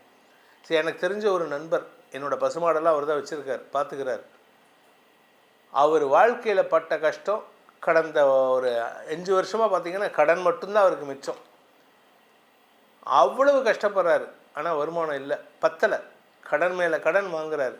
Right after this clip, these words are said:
வீட்டை அடமானம் வச்சு வாங்குறாரு, புதுசு புதுசா கடன் வாங்குறாரு. எனக்கு தெரிஞ்சு கடன் வாங்க முடியும்னு அவ-,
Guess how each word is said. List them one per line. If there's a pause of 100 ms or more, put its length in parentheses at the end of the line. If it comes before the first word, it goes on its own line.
(400)
வீட்டை
அடமானம்
வச்சு
வாங்குறாரு,
புதுசு
புதுசா
கடன்
வாங்குறாரு. (680)
எனக்கு
தெரிஞ்சு
கடன்
வாங்க
முடியும்னு
அவ-,